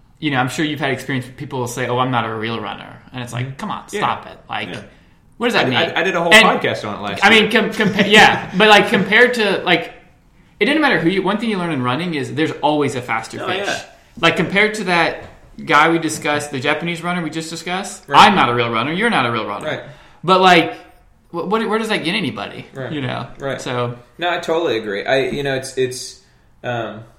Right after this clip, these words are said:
Speaker 2: um, Yuki Kawauchi was his name, by the way. I'm
Speaker 1: Mm-hmm.
Speaker 2: gonna say it many, many times 'cause I want people to remember it. Um, but no, I totally agree. And that's, like I said, I, I recorded a podcast on this very topic last
Speaker 1: Yeah.
Speaker 2: year about enough versus fast versus slow, or enough of fast versus slow, I think is what I called it.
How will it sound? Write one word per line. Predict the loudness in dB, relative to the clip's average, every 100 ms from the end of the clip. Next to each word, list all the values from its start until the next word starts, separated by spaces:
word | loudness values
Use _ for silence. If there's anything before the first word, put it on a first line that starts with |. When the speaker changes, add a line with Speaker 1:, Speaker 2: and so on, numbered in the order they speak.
| _ _ _ _ -12
Speaker 2:
um, | -10 -8 -10 -14 -20 _ _ _ -12
Yuki | -10 -10
Kawauchi | -8 -6 -2 -4 -4 -10 -14
was | -16
his | -16
name, | -16 -14
by | -10
the |
way. | -6
I'm |
Speaker 1:
Mm-hmm. | -6
Speaker 2:
gonna | -6
say | -4 -2
it | -2
many, | -4 -8
many | -8 -8
times | -8 -8 -8
'cause |
I | -8
want | -8
people | -8 -8
to | -8
remember | -10 -10 -12
it. | -6 -6 -4 -4
Um, | -4 -6 -10
but | -6
no, | -4
I | -2
totally | 0 0 2
agree. | 0
And | -2
that's, | -4 -6 -6
like | -2 -2
I |
said, | 0 0 2 2
I, |
I | 2
recorded | 2 -2 -2 -2
a |
podcast | -2 -2 -4 -6
on |
this | -8
very | -4 -4
topic | -2 -4 -4
last | -2 0 0
Speaker 1:
Yeah. | 0
Speaker 2:
year | -2 -4
about | -4 -4 -2
enough | -4 -6 -8 -8
versus | -8 -8 -12
fast | -6 -4 -4 -6
versus | -12 -12
slow, | -10 -10
or | -8
enough | -6 -6 -6
of | -6
fast | -4 -4
versus | -8 -10
slow, | -8 -6
I | -6
think | -10
is | -12
what | -10
I | -10
called | -8 -10
it. | -10